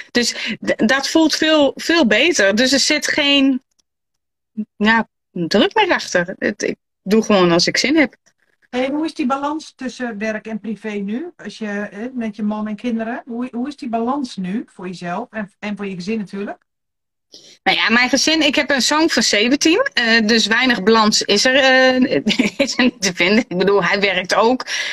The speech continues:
Speaker 1: en, en mijn man werkt ook. Ik heb een dochter van tien die extreem zelfstandig is en dat maakt het voor mij heel veel makkelijker.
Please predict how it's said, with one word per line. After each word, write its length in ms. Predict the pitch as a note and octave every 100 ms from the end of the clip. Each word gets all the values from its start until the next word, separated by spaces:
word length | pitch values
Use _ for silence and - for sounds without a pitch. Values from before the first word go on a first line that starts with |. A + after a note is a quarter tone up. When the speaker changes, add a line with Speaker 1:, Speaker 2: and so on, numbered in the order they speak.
| -
Speaker 1:
en, 380 | - G#3+ G#3 G3+
en 160 | - G3+
mijn 160 | G3
man 240 | G3+ G#3+ G3+
werkt 360 | F#3+ F#3+ F3
ook. 300 | - G#3+ C4
Ik 180 | - -
heb 120 | G#3
een 100 | G3
dochter 320 | G3 G#3 - F#3
van 200 | G#3 G#3
tien 240 | A#3 G3+
die 140 | F3
extreem 600 | - G3+ - C4 C4+ D4
zelfstandig 580 | C4+ G#3 F3+ G3+ G#3 F#3
is 180 | F3 F3
en 140 | -
dat 140 | F#3+ F#3
maakt 260 | F#3+ G3
het 140 | F#3 F3+
voor 120 | F#3+
mij 240 | F#3 F#3
heel 340 | F3+ F#3+ A#3+ A3+
veel 160 | -
makkelijker. 540 | F3+ F#3 - A#3+ B3